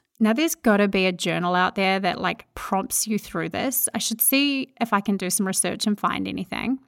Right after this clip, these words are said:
If I do, it'll be in the show notes. Perhaps I should just write one. But you need to dedicate the time to answering these deep questions and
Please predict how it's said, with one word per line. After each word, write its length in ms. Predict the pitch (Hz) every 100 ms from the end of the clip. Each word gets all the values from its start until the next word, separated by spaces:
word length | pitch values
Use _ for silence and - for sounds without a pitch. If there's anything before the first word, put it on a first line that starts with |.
| -
If 180 | 240
I 120 | 240 233
do, 440 | 220 202 190 233
it'll 180 | - 208
be 160 | 196 190
in 100 | 214
the 60 |
show 220 | 233 214
notes. 440 | 175 196 240 - - -
Perhaps 240 | 226 -
I 60 | 220
should 200 | 277 247
just 200 | 240 208
write 180 | 175
one. 320 | - - 247 - -
But 160 | 294 -
you 500 | 285 302 302 311 - -
need 280 | 247 262 285
to 120 | - 339
dedicate 500 | - 220 226 - 214 233
the 60 |
time 640 | 233 - 208 185 185 190 214 _ -
to 500 | - 220 196 202 208 _ _ -
answering 580 | 247 269 - 285 269 262
these 240 | 247 233
deep 320 | - 202 220 -
questions 880 | - 208 - - 170 - - - - -
and 160 | 233